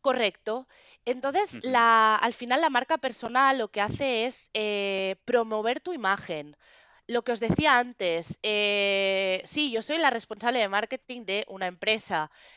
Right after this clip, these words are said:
Speaker 1: pero yo no soy solamente eso. Eh, yo soy lo que sé, yo soy lo que hago, yo soy lo que me gusta y yo soy la actitud que tengo.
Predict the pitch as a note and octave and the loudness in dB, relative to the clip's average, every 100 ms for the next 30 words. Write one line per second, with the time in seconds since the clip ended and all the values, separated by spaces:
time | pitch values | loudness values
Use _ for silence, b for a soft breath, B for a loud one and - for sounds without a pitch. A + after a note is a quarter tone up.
0 | B A3+ A#3+ A#3+ C4 D4 G3 G#3 A3+ - | B 2 4 4 2 0 -4 -6 -4 -4
1 | A#3+ - A3 F#3 F3+ F3 E3 E3 E3 D#3+ | -4 -4 -2 0 -2 -6 -8 -4 -4 -6
2 | - D3+ D3 b b b b G#3 G3 F#3+ | -10 -10 -12 b b b b -2 0 0
3 | F#3 G3 A3+ B3 A#3+ F#3 - A#3+ C4 C#4 | -4 -4 -2 0 -2 -4 -4 0 2 0
4 | G#3 - G#3 G#3 F#3 F#3 F#3 - F3 G3 | -2 -8 -6 -6 -6 -6 -6 -4 0 4
5 | B3+ B3+ C4+ C#4+ F#3+ F3+ - G3 G3 F3 | 4 4 2 2 -2 -8 -6 -6 -6 -6
6 | E3 E3 B3+ C4+ - A#3+ C#4+ - G3+ F3 | -10 -6 -6 -6 0 2 2 -2 -10 -10
7 | F3+ G3 G3 G#3+ - E3+ F3+ - F#3 F#3 | -10 -8 -4 -4 -4 -12 -16 -10 -6 -2
8 | G#3+ F#3+ D3 C#3 | -2 -4 -8 -8